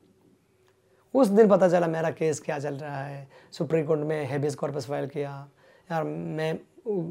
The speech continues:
wife को या family members को ये ब-, बताया, मैं मदुरा जेल में पहुंच गया। उस तक एक advocate को या मेरा दोस्त लोग था, journalist लोग था दिल्ली से,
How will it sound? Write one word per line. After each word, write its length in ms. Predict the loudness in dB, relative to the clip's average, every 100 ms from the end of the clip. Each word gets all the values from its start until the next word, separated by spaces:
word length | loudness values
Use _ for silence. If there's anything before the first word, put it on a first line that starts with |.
| -4
wife 300 | 0 0 -2
को 240 | 2 4
या 220 | 4 2
family 380 | 0 -4 -2 -2
members 300 | -2 -2 -4
को 160 | -4 -2
ये 180 | 2 2
ब-, 160 | 0 -10
बताया, 260 | -14 -14 -14
मैं 240 | -12 -14 -12
मदुरा 200 | -4 -2
जेल 160 | -2 -4
में 140 | -6
पहुंच 160 | -10 -12
गया। 320 | -16 -20 -20 _ _ _ _ _ _
उस 80 | 0
तक 80 | 6
एक 220 | 6 8
advocate 540 | 6 6 4 4 0
को 160 | 0 2
या 220 | 4 2
मेरा 220 | -2 -2
दोस्त 420 | -2 0 0 0 -6
लोग 300 | -4 -2 -2
था, 60 | -4
journalist 420 | -4 -6 -8 -6
लोग 220 | -6 -6
था 60 | -6
दिल्ली 300 | -6 -6 -8
से, 220 | -8 -12